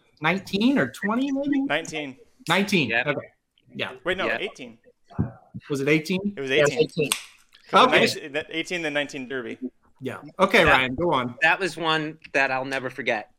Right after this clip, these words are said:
Speaker 3: Another one was the most memorable best thing I saw today, which was Jared talking about taking his son to the zoo and seeing the animals and talking about that monkey with the big testicles scaring his child. Th-, th-, there was, there was so much to that story. The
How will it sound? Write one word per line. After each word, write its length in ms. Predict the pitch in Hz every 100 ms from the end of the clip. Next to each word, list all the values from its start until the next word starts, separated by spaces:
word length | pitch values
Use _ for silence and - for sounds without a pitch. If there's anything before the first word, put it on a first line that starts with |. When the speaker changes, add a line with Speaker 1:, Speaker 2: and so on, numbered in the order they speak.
| _
Speaker 3:
Another 340 | 214 156 185 202
one 380 | 190 185 180 -
was 320 | 160 170 135 120
the 160 | 160
most 380 | 151 160 180 -
memorable 580 | 151 165 196 196 196 175
best 320 | 160 156 -
thing 160 | 170 156
I 80 | 139
saw 260 | - 139
today, 280 | 135 127 117
which 180 | 123 -
was 140 | 127
Jared 420 | - 147 170 165
talking 340 | 151 147 143 156
about 260 | 139 131
taking 340 | - 143 160 143
his 200 | 143 135
son 340 | - 147 143 147
to 120 | 135
the 120 | 120
zoo 440 | 110 147 143 123 127
and 140 | 127
seeing 300 | 131 156 143
the 160 | 131 127
animals 480 | 139 135 117 104 117
and 80 | 117
talking 320 | 143 - 147
about 280 | 123 123 123 - - 196 - _ _
that 160 | 147 147
monkey 400 | 143 151 160 156
with 140 | 131
the 80 | 131
big 200 | 113 110
testicles 600 | - 180 - 175 156 147
scaring 380 | - 151 135 127
his 160 | 131 -
child. 640 | - 165 160 156 143 135
Th-, 100 | 147 147
th-, 120 | 156
there 100 | 151
was, 220 | 190 170 -
there 140 | 214
was 120 | 202
so 160 | - 208
much 240 | 208 -
to 40 | 180
that 220 | 170 143
story. 460 | - 151 117 92 - _ 151 - - - -
The 160 | 165